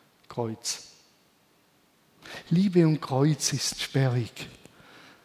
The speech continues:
Das kriegen wir wie nicht zusammen. Wir haben gerade gesungen, die Liebe des Ritters hat triumphiert,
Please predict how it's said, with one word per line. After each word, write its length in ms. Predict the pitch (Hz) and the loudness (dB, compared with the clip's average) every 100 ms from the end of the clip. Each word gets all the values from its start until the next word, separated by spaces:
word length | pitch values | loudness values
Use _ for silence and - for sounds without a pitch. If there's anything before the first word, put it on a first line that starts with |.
| _ | _
Das 200 | - 139 | -6 -2
kriegen 260 | - 170 156 | 2 4 4
wir 220 | 160 151 | 4 4
wie 180 | 165 185 | 4 2
nicht 300 | 175 165 - | 4 2 -2
zusammen. 400 | - 139 147 170 | -6 0 2 2
Wir 80 | 151 | 2
haben 160 | 147 | 0
gerade 420 | 139 127 135 180 170 | -2 0 0 0 -4
gesungen, 460 | 147 165 170 151 - | -4 -4 -4 -4 -4
die 60 | 131 | -2
Liebe 420 | 127 180 202 190 | 0 0 0 0
des 260 | 175 - | 0 -2
Ritters 420 | 165 180 - 135 - | -2 -4 -4 -8 -6
hat 360 | 143 - - | -6 -8 -16
triumphiert, 960 | 139 151 165 160 156 - - 190 180 | -8 -4 -2 -2 -4 -8 -8 -4 -4